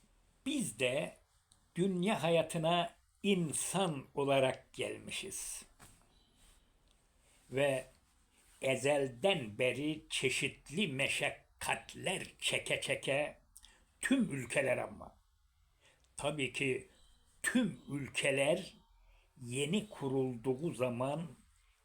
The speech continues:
kesinlikle çeşitli meşakkatler ve zorluklar çekmiştir.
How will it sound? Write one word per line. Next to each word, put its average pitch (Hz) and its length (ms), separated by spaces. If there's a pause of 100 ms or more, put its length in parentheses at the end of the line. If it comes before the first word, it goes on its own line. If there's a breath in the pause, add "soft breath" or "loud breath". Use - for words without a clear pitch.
(180)
kesinlikle 139 1400 (640 loud breath)
çeşitli - 920
meşakkatler 139 1300
ve 127 320 (1300 soft breath)
zorluklar 127 800 (280)
çekmiştir. - 720